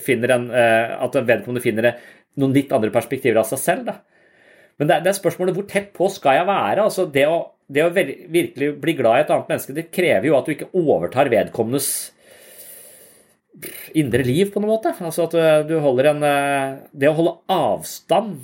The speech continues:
det er det som sørger for nærhet på en eller annen måte også. Altså, avstand er ikke å ikke bry seg. Avstand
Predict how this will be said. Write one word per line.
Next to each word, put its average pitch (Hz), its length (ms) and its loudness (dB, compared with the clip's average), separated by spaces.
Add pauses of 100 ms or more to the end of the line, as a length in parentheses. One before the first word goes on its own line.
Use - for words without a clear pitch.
(240)
det 143 140 4
er 143 100 2
det 117 160 4
som 151 80 -10
sørger 110 320 -4
for 139 160 -6
nærhet 104 560 -2
på 170 80 0
en 165 60 0
eller 165 80 0
annen 170 100 -2
måte 175 160 -2
også. 220 220 -6 (800)
Altså, - 240 -4
avstand 165 320 2
er - 80 0
ikke 202 80 0
å - 60 -4
ikke 165 180 -4
bry 131 160 0 (140)
seg. 226 260 -2 (560)
Avstand 175 320 -2